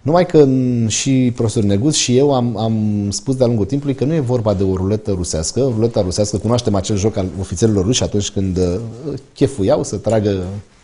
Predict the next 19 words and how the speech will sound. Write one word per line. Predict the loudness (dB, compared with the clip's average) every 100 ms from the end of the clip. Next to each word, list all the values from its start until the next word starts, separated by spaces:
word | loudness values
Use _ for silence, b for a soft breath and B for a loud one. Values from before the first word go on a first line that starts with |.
| _ -6
cu | -4
pistolul | -4 -4 0 0 0 -2
în | -4
care | 0 0 0
exista | -2 -2
doar | 0 0
un | -2
singur | -4 -4 -4 -2
glonț, | -2 -2 B B
dar | -4
acolo | 2 2
aveai | 4 4
o |
șansă | 2 -2 -4
să | -6
scapi. | -2 0 0 -2
Victima | -4 -2 0
era | 4
aleatorie. | 4 4 4 2 0